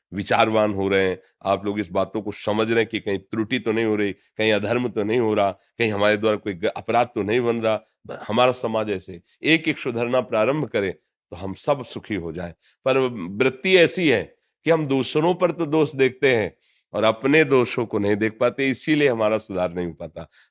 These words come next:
प्रायः लोग जो है दूसरों पर टीका टिप्पणी बोलते हैं, वो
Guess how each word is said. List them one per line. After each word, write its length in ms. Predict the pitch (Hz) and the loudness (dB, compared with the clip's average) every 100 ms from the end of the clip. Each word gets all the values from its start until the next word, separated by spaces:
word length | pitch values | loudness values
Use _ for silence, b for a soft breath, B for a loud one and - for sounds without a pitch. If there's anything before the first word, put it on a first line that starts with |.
| - | 0
प्रायः 340 | 120 123 143 | 4 6 6
लोग 340 | 135 120 120 104 | 4 2 0 0
जो 140 | 98 | 0
है 240 | 107 202 - b 95 | 0 -2 -4 b -10
दूसरों 460 | 101 131 - 165 | -4 -2 0 0
पर 160 | 170 160 | 0 -4
टीका 320 | - 131 143 | -4 0 0
टिप्पणी 360 | 123 117 123 120 | -2 -4 -2 0
बोलते 380 | 101 87 98 | -2 -4 -4
हैं, 180 | 90 80 _ _ _ - | -6 -8 _ _ _ -4
वो 720 | 123 135 139 143 139 127 _ | 2 6 8 6 4 -2 _